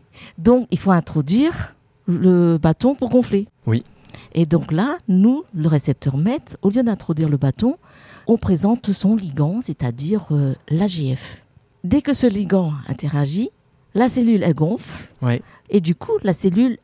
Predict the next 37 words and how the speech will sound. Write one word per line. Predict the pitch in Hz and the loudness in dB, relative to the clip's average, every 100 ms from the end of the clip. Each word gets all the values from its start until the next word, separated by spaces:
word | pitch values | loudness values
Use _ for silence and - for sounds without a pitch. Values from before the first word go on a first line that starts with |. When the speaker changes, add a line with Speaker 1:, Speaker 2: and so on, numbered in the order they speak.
| - | -6
Speaker 1:
elle | 139 | -4
devient | 139 135 | -2 -2
grosse, | 143 214 - | -2 -4 -4
elle | 147 | -6
devient | 139 135 | -4 -4
grosse, | 147 185 | -4 -4
elle | 131 | -4
devient | 135 131 131 127 | -6 -4 -4 -2
grosse, | 196 269 - | -2 -4 -4
elle | 196 214 | -2 0
se | 240 | 0
développe | 160 156 123 202 - - - _ _ - | 0 0 0 -2 -2 -12 -20 _ _ -2
de | 180 | 0
plus | 214 233 | 2 2
en | 170 | 0
plus | - 277 - - - _ _ _ 233 | 0 -2 -2 -8 -14 _ _ _ -4
et | |
ça | 247 | -2
devient | 202 196 196 | -2 -2 -2
une | 190 | -4
tumeur. | 151 131 - _ _ _ _ _ _ _ _ - | -4 -4 -8 _ _ _ _ _ _ _ _ -6
Speaker 2:
Alors, | 120 101 | -6 -6
si | - - | -6 0
on | 185 151 127 | 2 2 2
résume, | 147 139 165 135 | 0 2 0 0
tu | - | -2
me | 151 | -4
dis | 202 | -2
si | 185 | -2
je | 156 | 0
me | 135 | 0
trompe. | 110 - _ _ _ | -4 -10 _ _ _
Tu | - 185 | -12 -6
travailles | - 160 160 135 | -4 0 0 0
à | 127 | -2
comprendre | 160 - 160 143 113 - | -4 -4 -4 -4 -6 -4
comment, | 180 180 175 | -2 0 -2